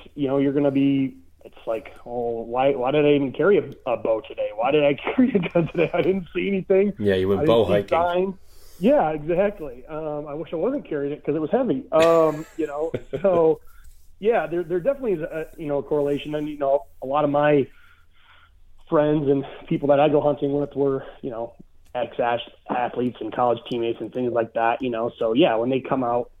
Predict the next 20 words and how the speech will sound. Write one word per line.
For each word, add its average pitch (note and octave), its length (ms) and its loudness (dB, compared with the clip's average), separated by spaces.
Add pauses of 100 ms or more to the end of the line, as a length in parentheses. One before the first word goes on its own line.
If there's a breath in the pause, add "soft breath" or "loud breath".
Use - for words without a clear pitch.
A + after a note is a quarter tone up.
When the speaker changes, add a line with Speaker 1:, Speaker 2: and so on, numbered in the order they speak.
(180)
Speaker 1:
now, D3+ 340 2 (220)
albeit, E3 640 0 (460)
you C#3 80 -10
know, C3 80 -6
when C3+ 120 -4
I C3 40 -4
lived C#3 260 0
in B2+ 100 -6
Colo-, C#3 220 0
I C3+ 120 -4
lived C#3 180 -4
in B2 80 -10
Colorado C3+ 440 -4
for B2+ 120 -12
ten C3+ 240 -4
years, C#3+ 340 4
they'd B2+ 200 -10
come C3 160 -6
out, C#3+ 320 2
and B2+ 140 -20